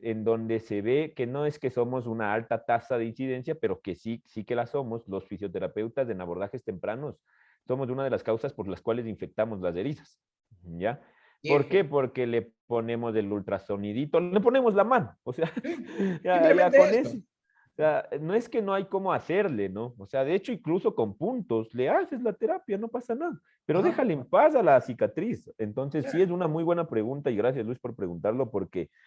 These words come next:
Speaker 1: espero que ya nos sigan enseñando estas cosas,
Speaker 2: No, pues sí.
Speaker 1: pero déjalo en paz, o sea, tranquilo.
Speaker 2: O sea, y, y, y, y vuelvo al tema, o sea, la cicatriz, a ver,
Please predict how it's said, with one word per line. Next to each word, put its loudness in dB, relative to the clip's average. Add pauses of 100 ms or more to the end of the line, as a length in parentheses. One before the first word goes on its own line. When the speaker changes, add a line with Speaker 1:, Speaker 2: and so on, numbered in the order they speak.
(200)
Speaker 1:
espero 6
que 4
ya 8
nos -2
sigan 0
enseñando -6
estas -8
cosas, 0 (320)
Speaker 2:
No, -6
pues 4
sí. 0
Speaker 1:
pero 0
déjalo 0
en -8
paz, -2
o -16
sea, -4
tranquilo. -2 (340)
Speaker 2:
O -8
sea, -2
y, -6
y, -8
y, -8
y -6
vuelvo 0
al 0
tema, -4
o -8
sea, 0
la 0
cicatriz, -4
a 0
ver, -2